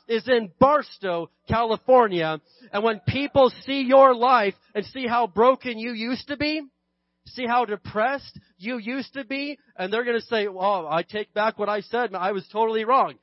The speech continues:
There is, like, a whole different person." They're the most joyful person I know, the happiest person I know. There's just some sort of peace about them, and it's gonna confuse them and confound them, and they're gonna look foolish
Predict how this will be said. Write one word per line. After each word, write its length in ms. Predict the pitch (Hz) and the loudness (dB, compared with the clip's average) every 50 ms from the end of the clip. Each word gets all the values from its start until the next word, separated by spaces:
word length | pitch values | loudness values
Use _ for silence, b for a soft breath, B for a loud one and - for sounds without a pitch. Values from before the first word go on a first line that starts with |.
| _ _ _ _ | _ _ _ _
There 160 | 190 220 247 | -2 0 0
is, 100 | 220 180 | -2 -2
like, 180 | 190 180 185 175 | -2 -4 -4 -2
a 80 | 185 | -2
whole 160 | 175 202 220 220 | 0 2 2 2
different 320 | 220 220 - - 233 - | 2 0 0 -2 -6 -2
person." 480 | - 294 330 285 - - 196 147 110 - _ _ _ _ _ _ | -2 -2 -2 -2 -4 -6 -6 -6 -6 -12 _ _ _ _ _ _
They're 140 | - 220 269 | -4 -4 -4
the 60 | 277 | -2
most 240 | 254 247 247 220 - 180 170 147 | 0 -2 -2 -2 -4 -10 -14 -6
joyful 400 | 196 247 285 285 269 - 262 247 | -2 0 0 0 -2 -4 -8 -8
person 400 | - - 247 269 247 - 254 233 | -6 -6 -8 -8 -6 -10 -6 -4
I 160 | 240 262 269 | -2 -2 -2
know, 420 | 247 233 269 320 285 196 147 117 b b b b - | 0 2 4 4 4 4 0 -6 b b b b -10
the 100 | 180 170 | -8 -6
happiest 560 | 202 233 294 285 - 277 277 277 254 - - | -4 -4 -4 -4 -6 -8 -8 -8 -10 -4 -2
person 400 | - 269 277 220 - 269 269 269 | -2 0 0 -4 -6 -6 -4 -2
I 160 | 277 269 262 | -2 -2 -4
know. 360 | 247 254 285 294 233 175 139 B B B - | -4 -4 -2 0 0 -2 -2 B B B -4
There's 180 | 202 202 170 | -2 -2 -2
just 260 | 165 170 233 - - - | -4 -8 -8 -8 -6 -6
some 180 | 277 269 240 | -4 -4 -4
sort 260 | - - 262 254 233 | -6 -2 -2 -2 -2
of 80 | - - | -2 -8
peace 380 | - - 277 294 277 - _ 208 | -12 -14 -14 -16 -16 -16 _ -16
about 420 | 180 156 160 151 151 156 - _ | -10 -6 -6 -6 -6 -8 -10 _
them, 320 | 180 170 165 170 170 165 - _ _ _ _ _ _ _ _ _ _ _ 160 | -8 -6 -6 -6 -8 -10 -16 _ _ _ _ _ _ _ _ _ _ _ -16
and 80 | 160 160 | -16 -16
it's 120 | 151 - - | -16 -12 -10
gonna 180 | 185 170 160 | -10 -10 -10
confuse 560 | - _ 160 151 - _ 180 214 240 247 208 | -12 _ -16 -16 -16 _ -12 -10 -10 -10 -8
them 240 | 190 240 247 240 240 - _ _ _ | -6 -6 -6 -6 -8 -12 _ _ _
and 140 | 190 180 180 | -16 -16 -14
confound 600 | 190 180 170 - _ - 220 233 233 226 214 165 | -14 -14 -14 -14 _ -12 -10 -10 -10 -10 -12 -12
them, 320 | 147 156 151 151 156 151 - _ _ _ | -12 -12 -12 -12 -14 -16 -20 _ _ _
and 160 | 160 156 151 | -18 -14 -10
they're 140 | 170 190 208 | -10 -10 -8
gonna 180 | 196 208 202 190 | -8 -8 -8 -8
look 200 | 190 196 180 - _ _ | -8 -10 -10 -12 _ _
foolish 280 | 214 214 196 185 175 | -4 -4 -4 -4 -6